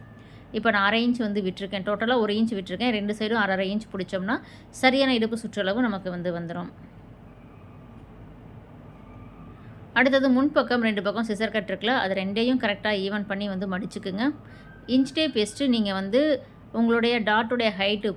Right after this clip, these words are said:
பொதுவா ஆல் சைஸ்க்கு மூணு இன்ச் அப்படின்றது ரொம்ப கரெக்டா இருக்கும். அ, உங்களுக்கு கப்பு வந்து ஷார்ப்பா வேண்டாம்னா மட்டும் ரெண்டரை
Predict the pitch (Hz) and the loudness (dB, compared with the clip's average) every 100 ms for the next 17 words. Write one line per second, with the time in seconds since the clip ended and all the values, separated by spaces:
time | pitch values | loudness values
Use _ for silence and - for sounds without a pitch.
0 | - 208 226 240 220 196 208 214 196 - | -2 0 2 2 2 2 0 -2 -6 -4
1 | 240 226 220 233 240 240 190 190 190 208 | 0 4 4 4 2 2 -2 -2 -2 -2
2 | 202 202 202 185 185 196 180 165 180 - | -2 -2 -2 -4 0 0 0 -2 -4 -2
3 | 311 320 - - - - - 208 208 196 | -4 -4 -16 -20 -20 -20 -8 -2 0 0
4 | 185 220 254 240 220 226 240 330 294 262 | -2 2 2 2 0 2 0 2 2 2
5 | 269 247 214 214 233 214 202 202 190 190 | 2 2 2 2 0 2 2 0 -2 -4
6 | - 381 349 214 185 190 | -4 -2 0 0 0 -2